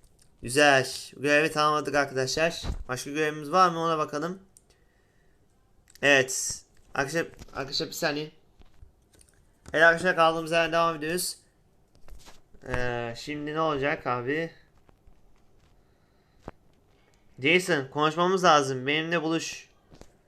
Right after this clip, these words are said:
Evet, bir dakika. Şimdi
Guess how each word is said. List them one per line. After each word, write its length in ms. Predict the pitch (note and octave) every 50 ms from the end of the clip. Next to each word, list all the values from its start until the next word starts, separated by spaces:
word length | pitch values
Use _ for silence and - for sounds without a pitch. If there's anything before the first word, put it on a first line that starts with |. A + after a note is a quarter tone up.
| _ _ _ _
Evet, 460 | - B2 B2 B2 A#2+ B2 - - - -
bir 80 | A#2
dakika. 340 | A#2+ A2 G#2 - - G#2 F#2+ - _ _ _ - - - - - - - - - _ _ _ _ _ _ _ _
Şimdi 1000 | - - - C3 B2+ A#2+ A#2+ A#2 A#2+ A#2+ A#2 A#2 A2+ A2+ A#2 A2+ A2+ A2+ A2+ A2